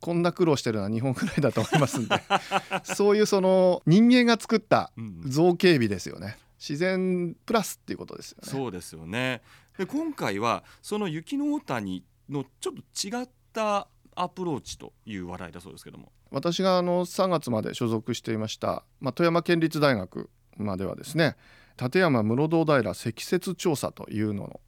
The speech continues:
Speaker 1: えー、まあ、富山大学が、あの、中心となってやってるんですけれども、これに、
Speaker 2: はい。
Speaker 1: あの、ご協力させていただきまして、
Speaker 2: うん。
Speaker 1: えー、二十数年間、この一番バスっていうのがあるんですけれどもね、
Speaker 2: はい。
Speaker 1: えー、この雪の大谷のまさに、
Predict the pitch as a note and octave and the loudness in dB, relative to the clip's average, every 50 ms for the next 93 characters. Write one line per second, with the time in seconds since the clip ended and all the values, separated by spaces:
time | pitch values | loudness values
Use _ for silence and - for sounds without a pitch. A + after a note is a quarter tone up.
0 | _ _ _ - A2 G#2 G2+ G2 F#2+ F2 F2 F#2 - - C3+ B2+ - - D#3 E3+ | _ _ _ -4 -4 -2 -2 -2 -2 -4 -4 -6 -6 -4 -4 -2 2 2 4 4
1 | E3+ F3 F3+ F#3+ F#3 E3 B2+ - A2+ F#2 E2 - - _ _ _ - - G#2 F2+ | 6 6 6 4 4 4 2 0 -2 -6 -6 -8 -12 _ _ _ -12 -10 -8 -6
2 | E2+ F2 - - A#2 G2+ A#2 A2 - G#2+ G#2 G2 - G#2+ - - F#2 - - - | -6 -4 -2 -2 -2 -2 -2 -2 -2 -2 -4 -4 -4 -8 -10 -8 -10 -12 -12 -12
3 | - - E2 - - G2 G2 E3 D#3 D3+ D#3 D#3 D3+ - - - C3 C3 B2+ A#2+ | -16 -14 -12 -10 -10 -6 -2 0 2 2 2 2 0 -2 -2 0 0 0 0 0
4 | B2+ A#2+ A2+ - A#2+ G#2+ G#2+ G2+ - - G2+ - - F#2+ E2 - D#2+ D2 D#2+ - | 0 -2 0 0 0 0 0 -2 -4 -8 -10 -8 -8 -8 -8 -8 -8 -10 -12 -14
5 | - - - - - - - E2+ E2+ - - - - - - - - _ _ - | -16 -18 -16 -16 -16 -18 -20 -20 -20 -20 -20 -20 -20 -20 -20 -20 -20 _ _ -6
6 | B2+ A#2+ A#2+ A#2 A#2 A#2 A2+ A2+ A2 A2 A#2+ E3+ G#3+ F#3 F3+ D#3+ A#2 - - E3 | -4 -2 0 0 0 0 0 0 2 2 4 4 4 4 4 2 2 0 0 0
7 | D#3+ F#3 F#3 D#3 - G#2+ D#2+ - _ _ _ _ _ _ _ _ _ - F#2+ F2 | 0 0 0 0 -2 -2 -4 -6 _ _ _ _ _ _ _ _ _ -12 -10 -8
8 | G#2 - - D#3 F3+ F#3 F3+ F3 F3 E3 - - - - _ _ _ _ _ - | -4 -4 0 2 4 4 4 4 4 2 2 0 -8 -14 _ _ _ _ _ -6
9 | - G2+ F#2 F#2 F#2 F#2 F#2 F2+ F2+ D#2+ - - - - - - - E2 F2+ G2 | -6 -4 -4 -4 -4 -6 -6 -6 -8 -10 -12 -14 -12 -12 -12 -12 -10 -6 -4 -2
10 | G#2+ A2+ - _ _ - - - - _ _ - A#2+ A2+ A2+ A#2+ B2 A#2+ A#2+ B2 | -2 -2 -4 _ _ -20 -20 -20 -20 _ _ -4 -2 0 0 2 2 2 4 2
11 | A#2+ C#3+ D3 C#3+ D3 D3 D#3 D#3+ D#3 - B2 A2 G2+ F#2 F2+ E2+ G1+ - - - | 2 2 2 2 2 2 2 2 2 4 2 0 0 -4 -6 -8 -10 -10 -6 -4
12 | B2+ A#2 A#2+ G#2+ F2+ F2+ F#2 - | -2 -2 -2 -2 -4 -6 -10 -12